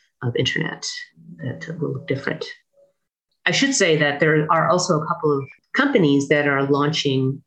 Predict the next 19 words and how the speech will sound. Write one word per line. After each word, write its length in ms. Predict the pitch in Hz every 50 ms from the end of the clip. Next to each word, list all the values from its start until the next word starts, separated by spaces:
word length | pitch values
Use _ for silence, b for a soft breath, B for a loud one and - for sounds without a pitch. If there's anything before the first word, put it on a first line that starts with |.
| -
out 140 | 139 135 135
of 100 | 139 135
the 120 | - -
festival 680 | - 131 127 - - - - - 131 123 120 120 120 - B B B B B B
that 100 | - 160
are 80 | 147 143
really 300 | 139 147 143 139 139 131
exciting. 680 | - - - - - 135 139 143 143 143 127 120 120 120 127
Rare, 580 | 135 135 135 139 143 147 151 156 170 175 175 - _ _ _ b b b b _ -
which 220 | 139 139 135 -
is 220 | 151 139 131 131 - -
a 80 | 131
way 260 | 127 139 139 139 135
to 280 | 135 - - 139 131 131 - _ _ - -
access 440 | 139 131 135 - - - - - -
films 800 | - 147 135 135 143 156 180 202 214 208 214 - - - - - -
through 140 | - 180 165
the 60 | 160
blockchain, 680 | 156 156 156 156 156 - 180 180 185 190 202 208 208